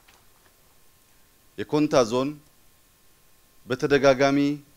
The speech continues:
ልገልጽ እንደሞከርኩት ዛሬ ሁላችሁም እንደምታዩት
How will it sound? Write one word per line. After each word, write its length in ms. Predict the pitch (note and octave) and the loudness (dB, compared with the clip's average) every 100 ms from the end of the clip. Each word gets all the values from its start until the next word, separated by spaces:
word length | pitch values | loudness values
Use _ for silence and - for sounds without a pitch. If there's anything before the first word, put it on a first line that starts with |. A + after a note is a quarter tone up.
| _ _ A2+ | _ _ -8
ልገልጽ 480 | A#2+ A2 B2+ A#2+ - | -6 -2 -2 -2 -10
እንደሞከርኩት 920 | A#2+ A2+ A2 G#2 - G2 - C#3 C3+ - - _ - | -8 -6 -6 -6 -8 -12 -10 -12 -12 -16 -20 _ -16
ዛሬ 320 | G2 A2+ A2+ A#2+ A#2 - | -4 -2 0 -2 -6 -12
ሁላችሁም 720 | - E3 D3+ A2+ - - F#2 F2 E2+ | -14 -6 -2 -2 -4 -14 -12 -14 -14
እንደምታዩት 760 | F#2+ F#2+ F#2+ - G2+ A2+ D3 | -10 -8 -8 -6 -6 -6 -8